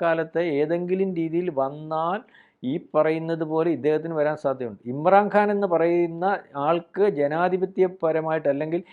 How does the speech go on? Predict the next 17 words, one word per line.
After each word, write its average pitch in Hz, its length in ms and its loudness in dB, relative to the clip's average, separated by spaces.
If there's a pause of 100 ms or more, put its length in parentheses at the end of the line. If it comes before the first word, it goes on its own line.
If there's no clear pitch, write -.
(160)
ജനാധിപത്യ 180 640 2
രീതിയിൽ 170 320 0
ആ 151 160 2
രാജ്യം 156 400 2
പോയാൽ 156 240 2
ഹിതപരിശോധന 160 580 0
നടത്തിയാൽ 151 380 -2
ഇപ്പോഴും 156 340 0
ആൾക്കാർ 156 280 0
കൂടുതലുള്ള 156 440 0
ആളും 147 180 2
നാളെ 151 200 -2
കാലത്ത് 156 260 0
അധികാരത്തിൽ 156 380 -2
വരാൻ 151 180 -6
സാധ്യതയുള്ള 147 440 0
ആളുമാണ്. 127 360 0